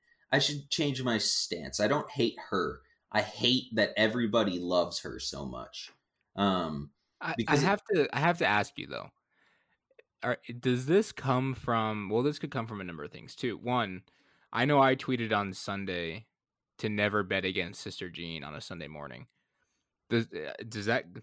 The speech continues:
Speaker 2: is that what kind of sparked this thing? Because I know you texted me about it.
Speaker 1: No, I, I did see that, but that wasn't the reason. Um,
Speaker 2: Okay.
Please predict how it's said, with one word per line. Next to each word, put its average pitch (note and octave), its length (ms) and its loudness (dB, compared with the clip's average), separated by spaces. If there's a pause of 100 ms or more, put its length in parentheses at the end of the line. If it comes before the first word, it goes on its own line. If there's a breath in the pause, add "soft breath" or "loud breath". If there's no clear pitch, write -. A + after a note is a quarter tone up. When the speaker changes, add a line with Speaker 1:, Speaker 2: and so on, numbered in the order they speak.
(140)
Speaker 2:
is A2 160 -6
that C3 160 4
what C#3+ 100 0
kind C#3 160 0
of B2 80 -2
sparked A#2+ 400 -2
this A#2+ 320 -6
thing? B2 240 -2
Because A#2 180 -6
I A#2 60 -2
know B2 80 -2
you C#3 160 4
texted - 420 -8
me E2+ 120 -6
about D2 280 -6
it. A#1+ 140 -12 (400)
Speaker 1:
No, A3+ 640 6
I, E3+ 320 8 (400)
I D3+ 140 6
did G3+ 340 -2
see E3 260 4
that, A2+ 220 4
but C3+ 120 -2
that F#3 160 6
wasn't D#3+ 360 0
the A#2+ 100 4
reason. G2 560 0 (340)
Um, G#2 300 4
Speaker 2:
Okay. F2 120 -2